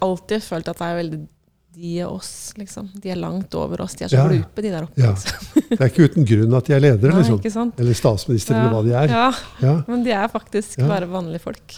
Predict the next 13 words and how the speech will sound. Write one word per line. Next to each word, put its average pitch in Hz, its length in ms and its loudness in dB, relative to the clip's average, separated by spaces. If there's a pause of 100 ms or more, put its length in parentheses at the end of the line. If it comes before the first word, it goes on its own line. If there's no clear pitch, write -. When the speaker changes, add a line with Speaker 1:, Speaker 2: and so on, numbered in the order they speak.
Speaker 2:
Ja. 120 140 2 (640)
Speaker 1:
Det - 80 -12
var 220 80 -6
litt 208 140 -6
deilig. 190 300 -8 (260)
Speaker 2:
Ja. 107 140 0 (1600)
På 127 120 4
sånn 117 220 2
turene 107 480 2
på 123 120 2
gulvet 104 320 2
her, 123 200 4
så - 80 -8